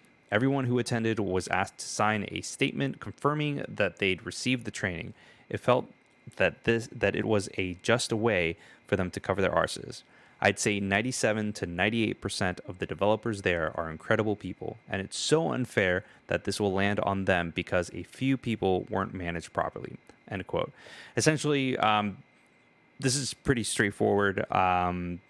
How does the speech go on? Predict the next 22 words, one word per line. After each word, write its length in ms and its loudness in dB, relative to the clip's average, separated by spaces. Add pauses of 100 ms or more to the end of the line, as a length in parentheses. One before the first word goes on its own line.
(120)
the 220 0
higher-ups 520 2
are 40 2
the 80 0
ones 300 -2
that 100 0
are 220 0 (400)
essentially, 640 0 (440)
uh, 360 2 (1800)
pretty 160 4
much 260 -4 (380)
sexually 400 2
harassing 420 2
their 100 4
employees. 500 -2 (360)
Um, 580 4
and 200 2
this 160 0
is 80 0
something 340 0
that 400 4
I 800 2